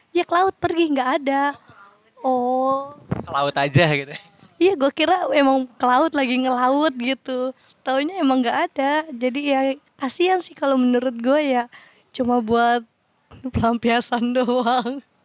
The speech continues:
Speaker 2: Tapi yang ditemenin suami, tapi suaminya masih di bawah dua puluh ada nggak?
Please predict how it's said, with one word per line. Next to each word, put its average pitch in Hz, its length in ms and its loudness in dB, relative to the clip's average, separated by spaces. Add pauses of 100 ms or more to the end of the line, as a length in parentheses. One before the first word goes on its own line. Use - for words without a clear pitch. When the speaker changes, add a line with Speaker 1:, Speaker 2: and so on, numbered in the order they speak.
(1160)
Speaker 2:
Tapi 240 400 0
yang 196 320 -4
ditemenin 170 560 -2
suami, 156 480 2
tapi - 320 -6
suaminya 139 640 -4
masih 165 160 -12
di 139 100 -8
bawah 135 220 -2
dua 139 240 -2
puluh 170 400 -2
ada 139 100 -6
nggak? 127 220 -12